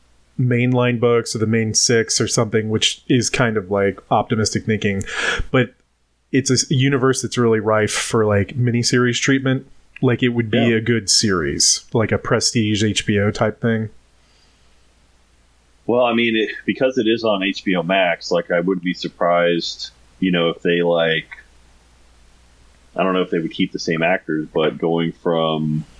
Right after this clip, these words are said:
Speaker 2: like, the, the movie to
Speaker 1: I think the
Speaker 2: a series
Speaker 1: prequel
Speaker 2: on
Speaker 1: stuff
Speaker 2: H B O.
Speaker 1: showing, like, Jessica
Speaker 2: Yeah.
Speaker 1: and, uh, uh, Leto's, you know, early years, 'cause that's touched upon already. Like, there's
Speaker 2: Yeah.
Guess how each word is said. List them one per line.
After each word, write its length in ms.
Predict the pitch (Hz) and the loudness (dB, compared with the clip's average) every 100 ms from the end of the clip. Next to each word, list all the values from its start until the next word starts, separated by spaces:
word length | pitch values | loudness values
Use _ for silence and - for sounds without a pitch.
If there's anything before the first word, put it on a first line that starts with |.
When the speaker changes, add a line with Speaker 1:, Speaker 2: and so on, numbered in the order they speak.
| - - - | -20 -20 -6
Speaker 2:
like, 260 | 90 82 - | -2 -2 -2
the, 420 | 82 80 78 76 87 - - | -4 0 0 -2 -8 -8 -6
the 100 | 78 | -4
movie 760 | 82 90 87 85 82 80 78 - | 0 0 0 0 0 -2 -10 -8
to 580 | - 87 85 82 80 80 - | -2 0 2 2 0 -4 -4
Speaker 1:
I 80 | 147 | -2
think 280 | 131 170 - | 0 -2 -2
the 80 | - | -8
Speaker 2:
a 40 | |
series 360 | - 139 147 139 | -6 -2 0 2
Speaker 1:
prequel 120 | 131 | 0
Speaker 2:
on 40 | 131 | 0
Speaker 1:
stuff 400 | - 131 127 - | 2 2 0 -4
Speaker 2:
H 120 | - | -10
B 40 | - | -2
O. 20 | |
Speaker 1:
showing, 380 | - 139 120 117 | 2 2 0 0
like, 320 | 110 104 - | 0 0 -2
Jessica 640 | 107 120 - 85 117 110 - | -2 0 0 0 2 2 0
Speaker 2:
Yeah. 80 | 110 | 0
Speaker 1:
and, 300 | 107 104 101 | 0 0 2
uh, 320 | 101 98 95 92 - - - _ _ _ - - | 2 2 0 -2 -8 -20 -20 _ _ _ -12 -4
uh, 120 | 107 | -2
Leto's, 720 | 104 110 113 110 110 - - - _ - | 0 2 2 0 2 0 -2 -6 _ -4
you 120 | 110 | -2
know, 380 | 104 101 104 - - 127 | 0 0 -2 -4 -6 0
early 240 | 120 117 | 2 2
years, 400 | 117 120 120 117 | 2 2 0 0
'cause 260 | - 123 - | 0 -2 -4
that's 360 | 131 127 120 - | -2 2 2 0
touched 320 | - 113 - | -2 0 0
upon 440 | 123 117 113 113 113 - | 0 0 0 -2 -6 0
already. 360 | 110 107 110 | 2 2 2
Like, 160 | 104 95 | 0 0
there's 340 | 110 104 - | 0 0 0
Speaker 2:
Yeah. 160 | 95 80 | 0 -2